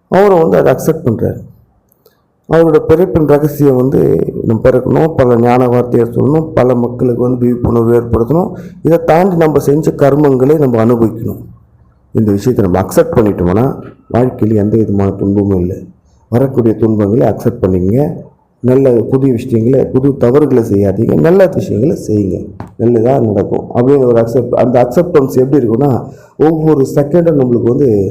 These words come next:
வார்த்தைகள், இறைவன் வார்த்தைகள், இறைவன்னா கடவுள், கடவுள்னா யார்? அல்டிமேட் சோர்ஸ். இயற்கைனா இயற்கை பிரபஞ்சம் சொல்லலாம். பிரபஞ்சம் வந்து ஒரு ஒரு நொடியும் உங்களுக்கு வந்து மெசேஜ் கொடுக்குறத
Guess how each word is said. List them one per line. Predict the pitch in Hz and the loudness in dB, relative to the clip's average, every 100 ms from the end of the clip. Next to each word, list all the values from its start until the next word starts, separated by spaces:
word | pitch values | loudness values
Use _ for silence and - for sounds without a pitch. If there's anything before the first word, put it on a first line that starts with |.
| - - - - - | -6 -10 -12 -16 -2
வார்த்தைகள், | 123 131 110 98 92 139 | 0 2 0 2 2 4
இறைவன் | 160 156 139 117 | 4 4 4 4
வார்த்தைகள், | 117 117 107 98 120 | 2 2 0 0 2
இறைவன்னா | 131 113 113 160 156 | 2 0 -2 -2 0
கடவுள், | 120 110 104 - 120 | 0 0 -2 -2 0
கடவுள்னா | 127 127 131 180 185 | 0 2 2 0 2
யார்? | 131 127 127 | 2 4 2
அல்டிமேட் | 143 143 107 - | 2 0 -2 0
சோர்ஸ். | 117 113 - - - - - | -2 -2 -10 -18 -20 -12 0
இயற்கைனா | 170 160 143 160 170 - | 0 2 2 2 2 2
இயற்கை | 156 - 139 139 | 2 2 0 2
பிரபஞ்சம் | 131 123 131 120 110 117 | 2 2 2 0 0 0
சொல்லலாம். | 104 92 - 123 | 0 -2 -2 0
பிரபஞ்சம் | 123 143 131 123 | 2 2 2 2
வந்து | 131 120 | 2 2
ஒரு | 131 135 | 4 4
ஒரு | 120 117 | 2 2
நொடியும் | 135 156 175 147 | 2 2 2 2
உங்களுக்கு | 123 110 117 | 2 0 0
வந்து | 113 | 0
மெசேஜ் | 107 113 - | 0 -2 0
கொடுக்குறத | 101 110 139 | 0 2 2